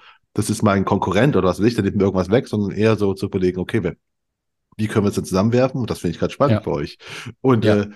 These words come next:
Speaker 1: dann wird genau der Kuchen größer, weil nämlich genau hundert Prozent von eins ist eins, aber, ne, fünfzig Prozent <laughs> von hundert sind halt fünfzig, ne? Also es ist
Speaker 2: Ja.
Speaker 1: zwar nur die Hälfte, aber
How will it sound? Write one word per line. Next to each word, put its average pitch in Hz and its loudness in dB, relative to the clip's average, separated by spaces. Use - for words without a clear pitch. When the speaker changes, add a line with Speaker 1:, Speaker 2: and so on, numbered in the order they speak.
Speaker 1:
dann 113 2
wird 120 4
genau 113 4
der 120 2
Kuchen 117 2
größer, 127 2
weil 104 4
nämlich 104 0
genau 110 0
hundert 135 2
Prozent 120 -2
von - -8
eins 120 -2
ist - -10
eins, 123 2
aber, 101 -2
ne, 120 0
fünfzig 123 -4
Prozent 117 0
<laughs> - -8
von 123 2
hundert 147 4
sind 123 0
halt 110 0
fünfzig, 160 -4
ne? 117 0
Also 117 0
es 101 -6
ist - -6
Speaker 2:
Ja. - 0
Speaker 1:
zwar 120 0
nur 120 -6
die 113 0
Hälfte, 113 2
aber 107 -4